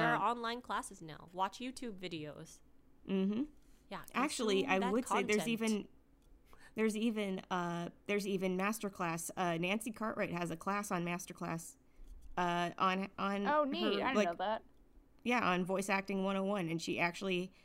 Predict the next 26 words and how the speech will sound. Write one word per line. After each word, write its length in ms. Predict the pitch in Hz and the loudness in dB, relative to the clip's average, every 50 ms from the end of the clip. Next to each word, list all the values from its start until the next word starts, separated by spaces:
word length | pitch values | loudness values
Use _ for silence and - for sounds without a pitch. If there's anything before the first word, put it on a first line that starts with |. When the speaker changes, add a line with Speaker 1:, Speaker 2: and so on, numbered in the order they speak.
| - - | -6 -2
Speaker 2:
has 160 | 185 190 185 | -2 0 2
some 220 | - 220 185 160 | 2 0 2 2
really 260 | 156 170 165 175 180 | 2 2 2 2 2
great 380 | 180 170 - 160 160 165 - - | 0 -2 -2 -2 -2 -2 -4 -6
tips 280 | - - 175 - - - | -6 -8 -8 -6 -4 -4
on 100 | 165 156 | -4 -2
there. 140 | 151 151 | -2 0
I 60 | 156 156 | 0 0
was 200 | 156 165 165 156 | -2 -4 -4 -4
listening 360 | 147 170 - 175 175 175 170 | -6 -4 -4 -4 -4 -4 -4
to 140 | 170 - 180 | -6 -6 -6
her 120 | 180 175 | -6 -6
stuff 220 | 180 - - 202 190 - | -8 -6 -6 -8 -6 -4
the 120 | 226 220 | -2 -2
other 160 | 220 226 233 233 | -2 -2 -2 -2
day. 260 | 220 277 302 262 - - - - - - - - - - - - | -2 -2 -4 -4 -6 -8 -14 -20 -20 -20 -20 -20 -20 -14 -4 0
Um, 560 | - 190 190 185 185 185 185 180 180 180 - - _ _ _ - | 4 4 4 4 4 2 0 -2 -2 -4 -6 -10 _ _ _ -2
uh, 280 | - 185 180 175 175 156 - - | 0 0 2 0 -2 -4 -6 -4
and 160 | - 190 180 180 | -2 0 2 2
you 80 | 190 | 2
can, 320 | 190 214 202 196 190 - - - _ _ - - - - | 0 0 -2 -2 -4 -6 -8 -12 _ _ -20 -14 -8 -4
and 180 | 180 170 165 | -2 0 0
you 80 | 165 165 | 0 0
can 140 | 165 190 180 | -2 -2 -2
give 260 | 180 180 175 170 175 | -2 -2 -4 -4 -4
a 240 | 180 175 175 175 | -4 -4 -4 -4